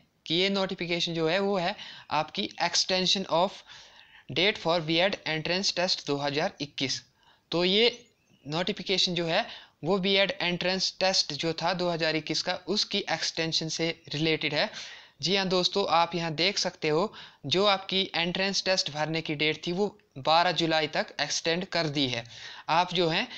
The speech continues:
इस बीएड एंट्रेंस टेस्ट को बारह जुलाई तक भर सकते हैं इनकी ऑफिशियल वेबसाइट पे जाकर। और इसमें हम करेक्शन की बात करें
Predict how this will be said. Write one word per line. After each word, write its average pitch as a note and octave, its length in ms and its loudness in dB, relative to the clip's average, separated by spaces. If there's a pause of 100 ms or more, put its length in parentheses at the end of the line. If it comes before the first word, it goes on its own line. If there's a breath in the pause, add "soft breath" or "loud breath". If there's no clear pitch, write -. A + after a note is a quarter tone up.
(360 loud breath)
इस G3+ 240 2
बीएड F3 240 2
एंट्रेंस F3 500 -2
टेस्ट F#3+ 280 2
को F#3 200 2 (380 loud breath)
बारह E3 280 4
जुलाई D#3+ 320 2
तक G3 340 -4
भर E3 180 0
सकते E3 380 -2
हैं F#3+ 180 -2
इनकी F3 300 -6 (100)
ऑफिशियल D#3 600 -2
वेबसाइट C#3 560 -2
पे C3+ 100 0
जाकर। B2+ 440 -4 (540 loud breath)
और F#3 300 4
इसमें G#3+ 280 0
हम F#3 200 -2
करेक्शन F#3 440 2
की F#3+ 160 -2
बात E3 280 2
करें E3+ 280 0